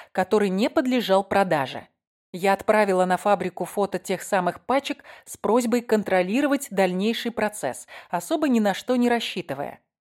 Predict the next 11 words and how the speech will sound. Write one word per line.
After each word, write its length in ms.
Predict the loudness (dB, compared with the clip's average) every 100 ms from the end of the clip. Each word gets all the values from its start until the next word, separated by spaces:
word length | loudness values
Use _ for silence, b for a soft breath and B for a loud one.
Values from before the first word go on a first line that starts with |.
| _ _ -4
Мне 220 | 0 0
сразу 420 | 0 2 4 2
предложили 540 | 0 2 2 2 2
возместить 640 | 2 2 0 -4 -6 -10 -6
брак 460 | -4 -2 -4 -6 -6
целым 360 | 0 2 2
ящиком, 600 | 0 0 -2 -4 -2 -2 B B -2
который 300 | 2 2 0
вскоре 340 | -2 2 2
был 260 | 2 0 -2
выслан. 520 | -4 -8 -8 -8 -8